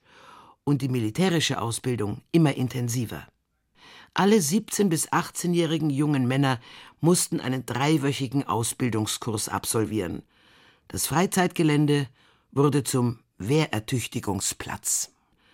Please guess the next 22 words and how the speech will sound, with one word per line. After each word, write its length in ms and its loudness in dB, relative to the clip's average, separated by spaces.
Luftschutzübungen 1080 0
wurden 240 0
abgehalten, 720 0
Waffenkunde 680 2
und 180 -4
politische 560 -2
Lektionen 600 2
erteilt 520 -2
und 180 -2
letztlich 680 -2
offengelegt, 760 0
dass 160 -2
der 220 0
Aufenthalt 560 -2
im 120 0
Hochlandlager 840 0
alles 320 0
andere 580 0
als 180 -6
eine 200 -4
Gaudi 420 -4
war. 240 -12